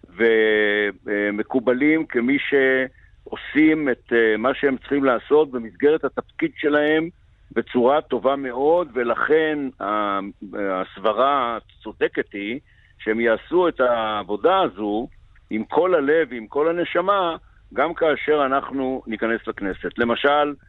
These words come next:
פרופסור אסא כשר, שהוא מר מוסר, אה, מר, אה, הקוד האתי של צה"ל והקוד האתי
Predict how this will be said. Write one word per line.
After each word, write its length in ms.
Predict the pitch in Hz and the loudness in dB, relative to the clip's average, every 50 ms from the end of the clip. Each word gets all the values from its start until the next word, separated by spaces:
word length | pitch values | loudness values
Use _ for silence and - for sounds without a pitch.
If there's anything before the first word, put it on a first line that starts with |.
| - _ - - _ _ _ - | -20 _ -20 -20 _ _ _ -8
פרופסור 760 | - 107 117 - - 131 123 123 - - 151 139 139 131 123 113 117 | -2 -2 -2 0 0 -2 -2 0 2 2 2 4 4 0 0 0 -2
אסא 160 | 113 - 123 117 | -2 -2 -8 -10
כשר, 460 | - 110 98 - - 101 90 82 76 71 - _ _ _ _ _ _ _ _ _ - - | -10 -12 -12 -8 -6 -4 -4 -4 -6 -12 -18 _ _ _ _ _ _ _ _ _ -20 -8
שהוא 420 | - 120 117 113 110 113 113 104 - _ _ - | -4 -2 0 2 2 2 0 -2 -4 _ _ -8
מר 340 | 107 110 127 143 147 143 | -2 0 0 0 0 -2
מוסר, 800 | 143 147 147 147 135 - - - 139 123 117 107 95 85 73 76 - _ _ _ _ _ _ _ _ _ _ _ _ _ _ | -4 -6 -8 -10 -10 -10 -4 -2 0 0 0 -2 -4 -6 -10 -18 -20 _ _ _ _ _ _ _ _ _ _ _ _ _ _
אה, 720 | 98 104 104 104 101 101 101 98 98 98 95 95 95 92 90 85 80 - - _ - - 85 | -10 -8 -8 -8 -8 -8 -8 -8 -8 -8 -8 -8 -10 -10 -12 -14 -16 -20 -20 _ -20 -20 -12
מר, 680 | - 104 110 123 135 143 151 151 151 143 143 143 139 139 143 | -4 -2 0 2 2 2 0 0 0 -2 -4 -6 -4 -4 -2
אה, 400 | 135 131 131 127 123 120 117 117 | -2 -2 -2 -2 -2 -2 0 -2
הקוד 320 | 113 - - 147 147 127 139 | -2 0 0 0 0 2 0
האתי 320 | 139 139 147 147 - 156 143 - | 0 2 0 -2 -2 -10 -6 -6
של 140 | 135 131 117 _ _ - | -6 -6 -6 _ _ 0
צה"ל 500 | 135 131 135 131 131 131 123 113 113 113 104 104 | 2 2 4 4 4 2 2 0 -2 -6 -10 -8
והקוד 520 | 117 117 113 113 113 107 - 127 131 127 | -4 -2 0 0 0 -2 -2 -6 -2 0
האתי 220 | 123 123 127 - | -2 -2 -2 -6